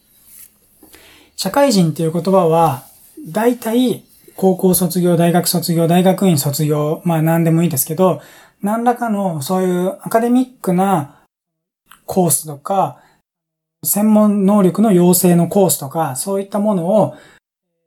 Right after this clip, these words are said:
と、修了して、あるいは途中で辞めて、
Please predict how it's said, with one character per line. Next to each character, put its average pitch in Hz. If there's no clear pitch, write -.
と、 156
修 233
了 226
し -
て、 196
あ 190
る 226
い 214
は 165
途 160
中 226
で 202
辞 180
め 214
て、 254